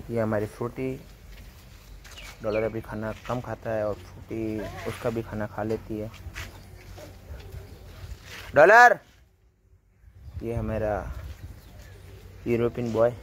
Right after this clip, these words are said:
देख सकते हो कैसे length हुई है।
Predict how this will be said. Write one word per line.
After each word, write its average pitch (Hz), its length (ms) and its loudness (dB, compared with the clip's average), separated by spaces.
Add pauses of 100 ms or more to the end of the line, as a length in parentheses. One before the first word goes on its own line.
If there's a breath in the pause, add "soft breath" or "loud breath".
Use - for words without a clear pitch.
(580)
देख 113 140 -6
सकते - 320 -10
हो 104 100 0 (1700)
कैसे 113 220 -8
length 110 320 0
हुई 117 120 -6
है। 113 160 -4